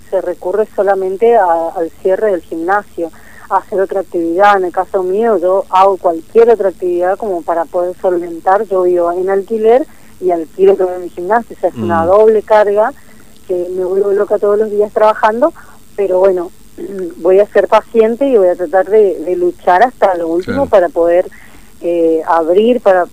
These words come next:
Speaker 1: para poder ver florecer lo que tanto me costó tener.
Speaker 2: Mm.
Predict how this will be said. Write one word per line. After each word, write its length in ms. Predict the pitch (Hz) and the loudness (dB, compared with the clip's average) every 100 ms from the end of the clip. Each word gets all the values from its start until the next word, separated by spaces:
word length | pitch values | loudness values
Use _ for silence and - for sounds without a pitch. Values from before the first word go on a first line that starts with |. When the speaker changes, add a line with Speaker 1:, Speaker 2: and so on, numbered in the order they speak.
| - - - | -12 -18 0
Speaker 1:
para 200 | 196 185 | 2 2
poder 460 | - 185 208 269 | 2 4 6 6
ver 240 | 233 226 277 | 6 2 2
florecer 560 | 285 233 190 - 190 | 2 4 2 0 2
lo 140 | 240 269 | 4 2
que 220 | - 180 - - | 0 -4 -4 -8
tanto 320 | 175 202 247 | -6 0 0
me 100 | 196 | 0
costó 280 | 175 - 180 | -6 -4 -2
tener. 420 | 170 190 220 190 | 0 0 0 -2
Speaker 2:
Mm. 320 | 107 98 92 | -8 -10 -10